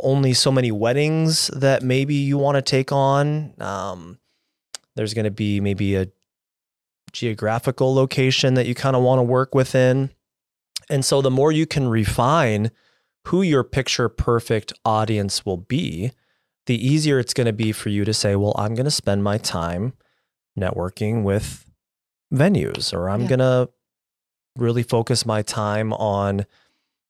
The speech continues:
Speaker 1: um, a really great S E O plan." And maybe you're really big into numbers and analytics and getting into the really sort of granular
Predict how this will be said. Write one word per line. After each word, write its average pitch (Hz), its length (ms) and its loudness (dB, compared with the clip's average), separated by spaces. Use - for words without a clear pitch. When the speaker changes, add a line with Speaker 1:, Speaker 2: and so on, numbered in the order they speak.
Speaker 1:
um, 117 280 -6
a 113 60 0
really 123 200 2
great 127 300 0
S 139 360 0
E 156 200 2
O 156 220 4
plan." 62 560 -10
And 101 300 -6
maybe 110 240 -2
you're 117 180 0
really 123 280 4
big 131 240 0
into 135 240 2
numbers 117 640 2
and 98 160 -6
analytics 123 920 2
and 98 360 -2
getting 113 300 -2
into 113 280 0
the 110 120 2
really 113 320 2
sort 113 240 -2
of 107 160 -6
granular 113 720 2